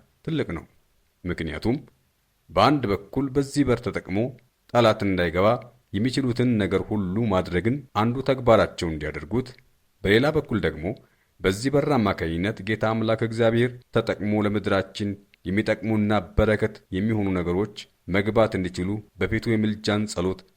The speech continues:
ለማቅረብ የሚጠቅም ሆኖ ይስተዋላል። ዋና ዋና የስጋት አቅጣጫዎች። እንደ እውነቱ ከሆነ፣ እንደ እውነቱ ከሆነ በምድራችን ላይ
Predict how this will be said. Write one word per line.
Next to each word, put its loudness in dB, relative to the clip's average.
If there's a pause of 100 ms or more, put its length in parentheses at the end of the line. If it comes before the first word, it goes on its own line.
(100)
ለማቅረብ 0
የሚጠቅም -4
ሆኖ 0 (400)
ይስተዋላል። -2 (1160)
ዋና 6
ዋና 2 (340)
የስጋት 0 (280)
አቅጣጫዎች። -4 (680)
እንደ -2
እውነቱ 4
ከሆነ፣ 4 (520)
እንደ 0
እውነቱ 0
ከሆነ 2 (280)
በምድራችን 2
ላይ 0